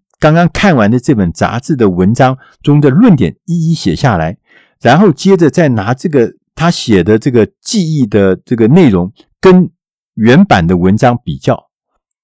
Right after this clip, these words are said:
他就会发现自己的缺点跟应该要补强的地方，他就不断的不断练习，最后他变成一个很厉害的、具有说服力而且有写作技巧高强的一个作家，当然也变成一个政治家。”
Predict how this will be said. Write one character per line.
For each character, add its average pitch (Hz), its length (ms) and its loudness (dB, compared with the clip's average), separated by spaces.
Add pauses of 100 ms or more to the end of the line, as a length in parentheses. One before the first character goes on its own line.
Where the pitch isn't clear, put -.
(160)
他 147 320 -2 (100)
就 139 140 0
会 131 100 4
发 147 220 0
现 135 240 -2
自 151 220 -4
己 80 160 -8
的 98 120 -4
缺 147 320 0
点 123 260 -4 (380)
跟 135 300 0 (680)
应 139 140 0
该 131 140 2
要 123 220 2
补 - 200 -10
强 78 220 -6
的 95 80 -2
地 90 160 -6
方， 82 240 -12 (180)
他 156 120 -4
就 139 100 -2
不 - 160 -4
断 151 160 0
的 110 60 -2
不 101 120 -8
断 110 160 0
练 104 160 0
习， - 240 -10
最 160 140 2
后 117 80 0
他 113 140 -6
变 110 200 0
成 92 160 -4
一 107 120 -6
个 - 160 -4 (160)
很 87 280 -4
厉 151 180 0
害 110 280 0 (180)
的、 95 220 -2 (380)
具 170 160 -4
有 98 140 2
说 - 340 0
服 101 220 -6
力 117 240 -4
而 104 120 -8
且 113 80 -2
有 101 100 2
写 87 280 -6
作 143 180 0
技 - 140 -12
巧 90 240 -6
高 156 220 0
强 95 340 -4
的 107 120 -4
一 104 120 -8
个 87 380 -6
作 85 220 -6
家， 76 280 -10 (520)
当 107 140 0
然 92 80 0
也 80 80 -2
变 107 140 0
成 92 100 0
一 - 20 0
个 92 60 -2
政 90 200 -2
治 73 140 -10
家。” 73 260 -14